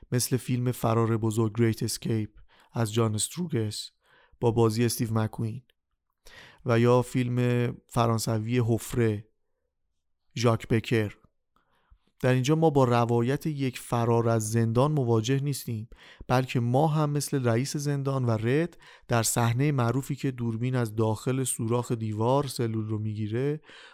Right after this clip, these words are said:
هاج و واج و بهت زده می‌شیم، یعنی رئیس زندان،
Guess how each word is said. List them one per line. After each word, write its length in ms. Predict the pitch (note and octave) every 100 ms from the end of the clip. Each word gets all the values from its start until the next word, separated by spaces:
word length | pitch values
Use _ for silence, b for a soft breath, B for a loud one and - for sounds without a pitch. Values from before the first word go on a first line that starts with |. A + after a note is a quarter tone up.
| B
هاج 540 | - A#2 C3+ D#3 C#3
و 100 | C#3+
واج 300 | B2+ C3 C3+
و 60 | C3
بهت 320 | A#2+ A#2+ F#2+
زده 320 | - A2+ A2
می‌شیم، 460 | A2 G2+ - G2+ - _ _ _ _ _ _ _ _ _ -
یعنی 260 | D3 B2+ B2
رئیس 400 | A#2+ B2 D3 D3+
زندان، 640 | C#3+ C#3+ C#3 C#3 C#3+